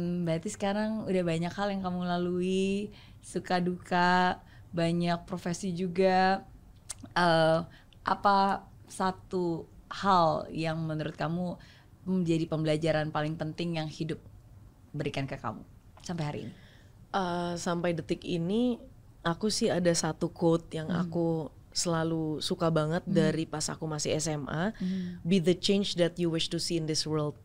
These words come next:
Speaker 2: dari
Speaker 1: Hmm.
Speaker 2: Mahatma Gandhi.
Speaker 1: Hmm.
Speaker 2: Itu menurut aku yang sangat menginspirasi aku sampai detik ini. Karena untuk terus maju, untuk tidak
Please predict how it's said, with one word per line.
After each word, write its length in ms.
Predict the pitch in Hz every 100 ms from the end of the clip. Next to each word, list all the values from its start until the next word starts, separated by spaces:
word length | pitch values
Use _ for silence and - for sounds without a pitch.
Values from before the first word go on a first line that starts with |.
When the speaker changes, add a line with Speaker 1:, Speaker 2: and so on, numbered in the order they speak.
| -
Speaker 2:
dari 320 | 160 175 175
Speaker 1:
Hmm. 100 | 170
Speaker 2:
Mahatma 320 | 165 160 160 156
Gandhi. 520 | 156 156 156 151 147 - - -
Speaker 1:
Hmm. 460 | 185 180 175 175 -
Speaker 2:
Itu 300 | - 180 185 202
menurut 280 | 208 185
aku 480 | - 165 208 220 - - - - - - -
yang 220 | 196 175
sangat 340 | 170 165 170 175
menginspirasi 720 | 170 165 160 160 156 156 156
aku 260 | 147 - 160
sampai 280 | 160 151
detik 240 | 151 151 -
ini. 360 | 147 147 151 156 - - -
Karena 340 | 160 156 180
untuk 400 | - 175 - 165
terus 280 | - 160 -
maju, 500 | 170 156 147 160 - - - - - - -
untuk 400 | 170 160 160 -
tidak 600 | 180 170 143 165 156